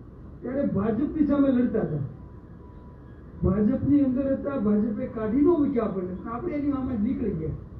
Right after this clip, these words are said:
અને આપણે લડીને સફળતા મળી. પછી ભાજપવાળા બહુ વિનંતી કરવા આવ્યા, આપણને કહેવા આવ્યા, ઘરે આવીને ત્યાં આવ્યા, ઘરે આવીને ભોજન બેઠક કરીને કહે કે તમે અમારામાં આવી જાઓ. પણ મેં કીધું તમારામાં આવી જાઓ તો પછી અમારું આનું શું થાય?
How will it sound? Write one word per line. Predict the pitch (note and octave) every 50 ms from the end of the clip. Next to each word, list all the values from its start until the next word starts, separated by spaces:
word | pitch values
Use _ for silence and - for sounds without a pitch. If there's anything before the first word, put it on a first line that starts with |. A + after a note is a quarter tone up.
| - - - - - - - - - - - - - - - - -
અને | A#3+ B3+ C#4
આપણે | D4 C#4 C#4 D4 D4 C#4+
લડીને | C4 B3 C4+ C#4+ D4 C#4+ - -
સફળતા | - B3+ - C#4 D4 - - D4
મળી. | C#4+ C4+ C#4 - - -
પછી | - - - D4
ભાજપવાળા | - G#3+ A#3 B3 A#3+ C#4+ - - D4 C#4+ C#4+ - - - D4 D4 E4
બહુ | F4 E4+
વિનંતી | C#4+ C#4+ C#4+ C#4+ D4+ - - -
કરવા | - - - -
આવ્યા, | - B3 B3 A#3 A#3 A#3+ - - - - - - - - - - - - - - - - - - - - - - -
આપણને | - A3 - C#4 C#4 C#4+ D4
કહેવા | - C#4 D4 D4 D4+ C#4+
આવ્યા, | C4 B3 A#3+ A3+ A3 - - - - - - - - - - - - - - - - - - - - - - G3+
ઘરે | G3+ A3+ A#3+ -
આવીને | D4+ D4+ D4+ D4+ - D4 D4+ F4
ત્યાં | D#4+ - C#4 D4 C#4 C4
આવ્યા, | C4 C4
ઘરે | A3 G3+ G#3+ A#3 C4 C#4+
આવીને | C#4+ C#4+ D4 D4+ D4+ C#4+ C#4 B3 A#3+ B3 - - - - - - - - - A#3+ G#3+ G3+
ભોજન | G#3 A#3 B3+ A#3 C#4+ C#4+ C4 B3
બેઠક | C#4 C#4 C4+ C#4 D4 - -
કરીને | C#4+ C#4+ C#4 C#4 C#4
કહે | - - C4+ C4+
કે | - B3+
તમે | G#3 - C4 C4 C4
અમારામાં | B3+ B3 B3 B3+ B3+ B3+ B3+ B3
આવી | A#3+ A#3+
જાઓ. | G3+ G#3+ A3 G#3+ G#3+ - - - - - - - - - - - - - - - - - -
પણ | - -
મેં | B3+ C4+ - C#4
કીધું | C#4+ C#4+ C#4+ -
તમારામાં | - B3+ C4 C#4 C#4+ C#4+ C#4 C#4 - A#3
આવી | C4 C#4+
જાઓ | C#4 C#4 C#4+ D4 D4
તો | C#4+ C#4
પછી | A#3+ C#4 B3+ C4+ C#4+
અમારું | C#4+ C4+ C#4+ C#4+ C#4+ C#4 C#4 C#4
આનું | C#4 D4 C#4+
શું | - - D#4+ -
થાય? | - A3 G3+ G3+ G3 G3